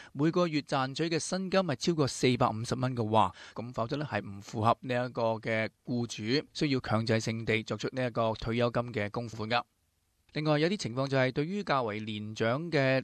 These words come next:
移民嚟講，佢哋可能都會遇到一啲嘅僱主向佢哋進行剝削，譬如好似話佢哋嘅工作時間會長啲，但係佢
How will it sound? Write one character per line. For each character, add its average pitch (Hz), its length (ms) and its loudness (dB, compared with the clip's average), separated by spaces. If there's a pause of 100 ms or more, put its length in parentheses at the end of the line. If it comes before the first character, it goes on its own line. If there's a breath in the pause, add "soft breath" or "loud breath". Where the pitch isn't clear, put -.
(100)
移 107 160 -6
民 101 120 -4
嚟 92 140 -6
講， 123 340 2
佢 127 120 -4
哋 110 100 -2
可 123 100 0
能 123 200 -2
都 135 100 -4
會 117 180 -4
遇 113 200 -6
到 107 100 0
一 120 80 0
啲 123 220 -2
嘅 113 120 0
僱 113 200 -2
主 120 280 0
向 131 140 -2
佢 117 60 -2
哋 113 80 2
進 107 160 -4
行 95 160 -10
剝 143 200 2
削， 135 160 6 (300 loud breath)
譬 147 140 2
如 123 100 0
好 180 60 0
似 165 120 -2
話 131 200 2
佢 139 100 -4
哋 135 120 0
嘅 139 40 0
工 185 160 -4
作 165 80 -2
時 - 160 -8
間 117 180 0
會 113 120 -2
長 104 260 -6
啲， 143 220 0
但 117 160 -6
係 104 100 -4
佢 113 80 -6